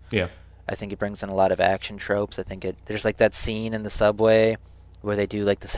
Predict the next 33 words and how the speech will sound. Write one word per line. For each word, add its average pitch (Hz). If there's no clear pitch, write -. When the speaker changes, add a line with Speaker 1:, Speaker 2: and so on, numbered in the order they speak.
Speaker 2:
standoff 101
at 101
high 101
noon. 101
Speaker 1:
Oh, 107
and 120
the, 127
the 139
papers 156
roll 135
past 151
like 147
a 127
Speaker 2:
Yeah. 135
Speaker 1:
tumbleweed. 127
Oh 123
my 101
God. 104
Speaker 2:
Yeah, 127
Speaker 1:
Oof. 117
Speaker 2:
they, 120
and 123
then 123
you've 123
Speaker 1:
Oof. 139
Speaker 2:
got 120
these 120
scenes 120
that 117
are, 113
like, 107
body 120
horror. 104